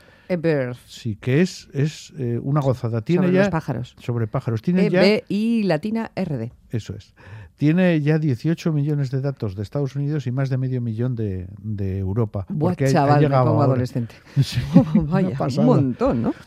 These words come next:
Speaker 2: Ellos lo que hacen es, eh, te colocan el, el, la coges tú, es gratis, una, una aplicación en el móvil,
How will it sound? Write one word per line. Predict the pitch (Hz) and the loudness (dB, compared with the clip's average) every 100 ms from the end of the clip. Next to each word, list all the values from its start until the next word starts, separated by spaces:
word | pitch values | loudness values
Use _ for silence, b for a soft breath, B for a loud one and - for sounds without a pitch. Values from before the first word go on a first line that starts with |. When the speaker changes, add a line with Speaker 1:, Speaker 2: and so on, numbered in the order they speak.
| B B B | B B B
Speaker 2:
Ellos | 147 190 190 156 - | 4 6 4 0 0
lo | 135 127 | 2 2
que | 151 | 2
hacen | 165 180 | 2 4
es, | 185 180 | 2 0
eh, | 143 127 120 | 0 0 0
te | 127 117 | -2 -2
colocan | - 135 151 165 156 | 2 2 2 0 0
el, | 143 127 113 - - - | -2 -4 -10 -20 -14 -12
el, | 98 107 | -10 -10
la | 92 | -8
coges | - 131 117 - | -4 -4 -4 -6
tú, | 226 131 | -6 -6
es | 107 | -6
gratis, | 156 156 104 120 | -8 -6 -8 -6
una, | 127 127 120 120 | -4 -2 -4 -4
una | 131 127 | -4 -4
aplicación | 120 127 120 135 | -4 -6 -4 -2
en | 135 | 0
el | 143 | 0
móvil, | 156 165 180 | 0 0 -2